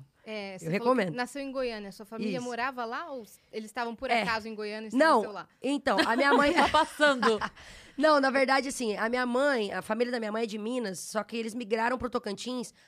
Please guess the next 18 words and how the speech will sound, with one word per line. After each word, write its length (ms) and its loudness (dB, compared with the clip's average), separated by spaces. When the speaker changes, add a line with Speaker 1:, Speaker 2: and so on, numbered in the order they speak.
Speaker 2:
há 120 0
muito 260 -4
tempo, 380 -2
quando 200 -8
Tocantins 400 -6
ainda 200 0
era 160 2
Goiás, 480 4
né? 160 -6
Porque 180 -18
Goi-, 320 -10
Tocantins 320 -10
foi 80 -8
dividido 360 -6
em 20 -2
oitenta 280 -4
e 60 4
oito. 320 0